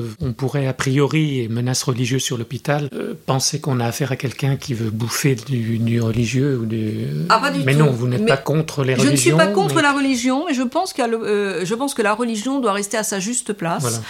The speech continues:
Speaker 2: euh, c'est-à-dire dans la sphère privée, et quand elle est dans le, la sphère publique, c'est dans les limites de la loi.
Speaker 1: Mhm.
Speaker 2: Et que on doit, en tout cas, je suis contre le communautarisme,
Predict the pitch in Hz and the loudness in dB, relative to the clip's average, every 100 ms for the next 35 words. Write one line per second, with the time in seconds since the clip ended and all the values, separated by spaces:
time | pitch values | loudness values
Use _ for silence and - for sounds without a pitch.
0 | - - - 113 202 202 196 196 233 220 | -10 -10 -8 0 2 2 2 0 -2 -2
1 | 208 214 196 170 170 - 220 208 - 185 | 0 -2 -2 -4 -4 -4 -4 -4 -4 0
2 | 202 254 - 208 240 269 254 226 226 208 | 0 0 -2 -4 -2 -2 0 -2 0 -2
3 | 196 190 185 196 - 220 - 190 254 - | -2 -2 -2 -2 -2 -4 -4 -4 -2 0
4 | 196 190 190 214 247 208 196 180 165 156 | 0 0 2 2 2 0 0 0 -2 -4
5 | 156 - - - 143 113 214 214 - 240 | -6 -14 -16 -6 -6 0 2 0 -2 0
6 | 247 240 - 214 208 208 208 - 208 202 | 0 0 -2 -2 2 2 2 0 -8 -10
7 | 202 220 220 190 - 185 220 214 202 185 | -8 -6 -6 -8 -14 -14 -10 -10 -6 -6
8 | 180 170 165 160 160 196 285 - 214 | -6 -6 -8 -8 -8 -6 -6 -4 -6